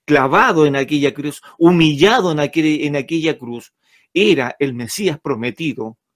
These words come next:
para la nación de Israel. Eh, Ernesto Trenchard menciona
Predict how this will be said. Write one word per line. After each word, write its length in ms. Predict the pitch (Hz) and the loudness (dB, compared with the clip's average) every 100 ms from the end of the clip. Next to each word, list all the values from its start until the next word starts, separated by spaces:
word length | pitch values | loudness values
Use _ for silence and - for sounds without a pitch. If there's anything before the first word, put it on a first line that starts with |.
| _ _ | _ _
para 180 | - 127 | -4 -2
la 140 | 123 120 | -2 -4
nación 400 | 113 - 151 131 | -6 -4 -4 -4
de 60 | |
Israel. 420 | 117 110 104 98 _ _ _ _ _ _ _ _ _ _ _ | -6 -6 -8 -10 _ _ _ _ _ _ _ _ _ _ _
Eh, 220 | 143 143 | 0 0
Ernesto 1300 | 143 143 147 202 214 - - 143 135 135 127 127 123 - - | 2 2 2 0 0 -8 0 4 6 4 4 0 -2 -8 -20
Trenchard 600 | - 180 160 - 120 120 _ _ _ _ _ _ _ | -4 -2 -2 -4 -6 -6 _ _ _ _ _ _ _
menciona 880 | 143 143 139 - 185 185 190 196 | 0 0 0 0 2 2 0 -2